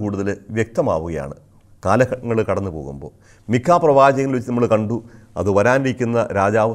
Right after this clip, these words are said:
സമാധാനത്തിൻ്റെ രാജാവായിരിക്കും, ബേത്ലഹേത്തിൽ നിന്നായിരിക്കും വരിക. ജെറമ്യ ഒരു നൂറ്റാണ്ട് കഴിഞ്ഞ് വരുന്ന ജെറമ്യായിലൂടെ പറയും, ഈ വരുന്ന രക്ഷകൻ ഒരു പുതിയ ഉടമ്പടി സ്ഥാപിക്കും, ഒരു പുതിയ ഹൃദയം നൽകും, ഒരു പുതിയ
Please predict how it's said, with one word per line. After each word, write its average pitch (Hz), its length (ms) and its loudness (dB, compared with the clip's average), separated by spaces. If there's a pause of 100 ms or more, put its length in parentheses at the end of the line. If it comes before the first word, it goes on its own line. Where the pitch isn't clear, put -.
സമാധാനത്തിൻ്റെ 110 640 -2
രാജാവായിരിക്കും, 110 600 2 (380)
ബേത്ലഹേത്തിൽ 139 540 4
നിന്നായിരിക്കും 95 500 0
വരിക. 78 200 -6 (640)
ജെറമ്യ 131 340 6 (160)
ഒരു 127 140 2
നൂറ്റാണ്ട് 131 400 2
കഴിഞ്ഞ് 117 360 0
വരുന്ന 101 260 -4
ജെറമ്യായിലൂടെ 117 720 2
പറയും, 98 260 -2 (840)
ഈ 135 40 6 (100)
വരുന്ന 120 260 4 (580)
രക്ഷകൻ 107 400 -4 (220)
ഒരു 95 120 -6 (100)
പുതിയ 110 340 -4 (160)
ഉടമ്പടി 98 440 -4
സ്ഥാപിക്കും, 73 460 -14 (380)
ഒരു 123 220 2
പുതിയ 151 260 4 (100)
ഹൃദയം 160 400 2
നൽകും, 127 280 0 (100)
ഒരു 98 160 -6
പുതിയ 107 200 -4